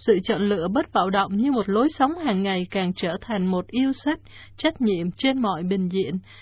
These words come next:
từ việc giáo dục gia đình cho tới sự dấn thân xã hội và dân sự, các hoạt động chính trị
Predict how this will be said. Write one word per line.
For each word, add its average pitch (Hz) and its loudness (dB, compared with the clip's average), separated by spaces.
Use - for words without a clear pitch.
từ 208 4
việc 202 2
giáo 220 2
dục 254 4
gia 254 2
đình 208 0
cho 240 0
tới 285 2
sự 240 2
dấn 226 -2
thân 262 2
xã 220 -4
hội 233 -4
và 190 -4
dân 233 0
sự, 180 -4
các 302 0
hoạt 240 0
động 190 -2
chính 285 2
trị 247 4